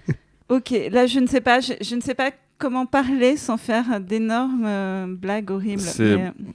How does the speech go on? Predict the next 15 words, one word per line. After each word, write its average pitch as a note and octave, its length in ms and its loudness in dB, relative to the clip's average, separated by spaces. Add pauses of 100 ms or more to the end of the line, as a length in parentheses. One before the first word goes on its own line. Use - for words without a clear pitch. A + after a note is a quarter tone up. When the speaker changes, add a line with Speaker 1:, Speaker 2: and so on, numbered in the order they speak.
(100)
Speaker 2:
moi, G#2 180 2
je, G#2+ 160 2
je F#2+ 100 -2
pense A2+ 240 0
que, - 100 -4
en G2 160 2
gros, F#2+ 220 4
ce - 80 -2
qu'il - 200 -6
veut G#2 80 6
dire, A2+ 280 2
c'est - 100 -8
que F#2+ 160 2
si B2+ 420 -4
Hitler G#2+ 460 2